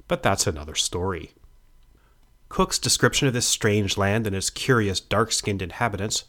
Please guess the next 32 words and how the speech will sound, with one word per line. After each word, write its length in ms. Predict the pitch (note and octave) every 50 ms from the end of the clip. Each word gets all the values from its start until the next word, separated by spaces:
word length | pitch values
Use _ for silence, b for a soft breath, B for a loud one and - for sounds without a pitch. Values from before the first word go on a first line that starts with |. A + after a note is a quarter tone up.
| - _
was 160 | - F2+ - -
filed 340 | - - A2 G#2+ G#2 G2+
away 220 | G#2+ G2+ G#2 G#2+ A#2
in 100 | A#2 G#2+
dusty 360 | - A#2+ G#2+ - - - A#2+
documents 580 | G#2 A2+ G#2 A2 - - G2+ F2 E2 E2 - -
in 80 | E2
the 60 | E2
British 300 | E2 - G2 G2 F#2+ -
archives 440 | G#2 G2+ G2+ - - G2 G2+ G2+ -
for 140 | - - C#3
many 220 | A#2 A#2+ A2 A2+
years, 540 | G#2+ G2+ G#2 B2 B2+ G2+ F#2 E2+ D#2+ - - b b b b b b b b b
long 300 | A#2 G#2+ G2+ G#2+ G#2+ G2+
after 220 | G2 - - G#2
Cook 260 | - - - A2 -
himself 440 | - A2+ - - - A2+ G2+ F#2 -
was 100 | G#2 -
dead, 420 | - - A2 G#2 G2+ F2+ D#2+ D2 b b b b b b b -
and 100 | G2 F#2
the 60 | F#2
world, 480 | F2 G2+ A2 A2 G2 F2+ F2 F2+ - - - - -
and 220 | - B2 D3 D3 C3+
Great 240 | - F2 D#2+ D#2 -
Britain, 400 | A2+ G#2 - F#2+ F#2 G2 - - - -
as 180 | G#2+ G#2 G2 G#2
they 80 | G2
had 160 | F2+ G#2+ G2+
existed 460 | G#2 G2+ F#2+ - B2 B2 - - A#2+ B2
in 100 | A#2+ A2+
seventeen 380 | - B2 A2+ A2+ A2+ A#2 A2
seventy, 460 | - - - F#2+ E2 D2+ D#2 D#2+ -